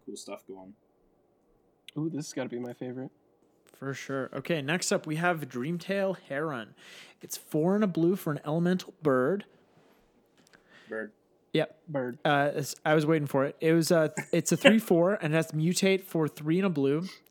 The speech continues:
Speaker 3: Has flying. Whenever this creature mutates, draw a card.
Speaker 2: Yes.
Speaker 3: I'm like,
Speaker 2: I
Speaker 3: yeah,
Speaker 2: love
Speaker 3: I'll draw a
Speaker 2: drawing cards.
Speaker 3: card.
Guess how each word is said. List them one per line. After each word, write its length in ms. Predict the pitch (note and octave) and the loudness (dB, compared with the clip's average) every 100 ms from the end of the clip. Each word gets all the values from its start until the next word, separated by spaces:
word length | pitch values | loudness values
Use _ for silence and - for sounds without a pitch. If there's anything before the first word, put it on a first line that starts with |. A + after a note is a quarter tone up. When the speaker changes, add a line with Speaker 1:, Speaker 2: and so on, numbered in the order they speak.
| - | -4
Speaker 3:
Has 220 | D3+ E3 | -4 -2
flying. 500 | - D#3+ C#3 D#3+ F#3 | -2 0 0 -2 -4
Whenever 260 | C#3+ D3+ F3+ | -4 -2 -2
this 160 | G3 | -4
creature 300 | - F#3+ A3 | -4 -4 -2
mutates, 600 | F#3 D3+ D#3+ E3+ E3 - | -2 -2 -2 -2 -2 -4
draw 220 | - B2+ | -2 0
a 20 | C3 | 0
card. 400 | - B2 A#2 - | -4 -4 -6 -10
Speaker 2:
Yes. 500 | - - - - - _ _ _ _ | -18 -16 -18 -20 -20 _ _ _ _
Speaker 3:
I'm 80 | B2 | -18
like, 100 | B2+ | -12
Speaker 2:
I 40 | - | -4
Speaker 3:
yeah, 120 | D3+ | -2
Speaker 2:
love 100 | D3 | -2
Speaker 3:
I'll 40 | |
draw 120 | B2+ A#2 | -2 -6
a 40 | |
Speaker 2:
drawing 60 | A#2+ | -6
cards. 160 | C3 | -8
Speaker 3:
card. 60 | D#3 | -8